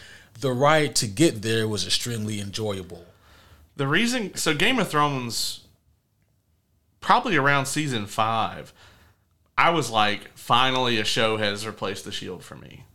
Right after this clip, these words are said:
Speaker 2: Because
Speaker 1: Mm-hmm.
Speaker 2: Breaking Bad was, like, right there. Like,
Speaker 1: Yeah.
Speaker 2: it's probably The Shield number one, Breaking Bad number two.
Speaker 1: Mm-hmm.
Speaker 2: Like,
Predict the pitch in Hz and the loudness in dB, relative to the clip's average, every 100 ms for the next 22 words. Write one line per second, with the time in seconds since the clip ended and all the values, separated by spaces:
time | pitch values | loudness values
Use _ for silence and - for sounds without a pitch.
0 | _ 113 131 127 101 98 98 95 214 180 | _ -4 -2 -4 -6 -10 -10 2 2 4
1 | 143 135 127 113 113 98 110 101 98 87 | 4 4 4 2 -2 0 0 0 -2 -10
2 | - 92 101 90 156 - - 185 156 143 | -10 -2 -2 0 -4 -2 2 2 2 0
3 | 127 117 110 - 156 160 147 135 131 127 | 0 -2 -2 0 2 0 0 -2 -2 0
4 | 117 120 107 101 98 - - - _ _ | 0 2 0 0 -4 -10 -14 -16 _ _
5 | 120 117 120 110 - | -20 -2 0 0 -4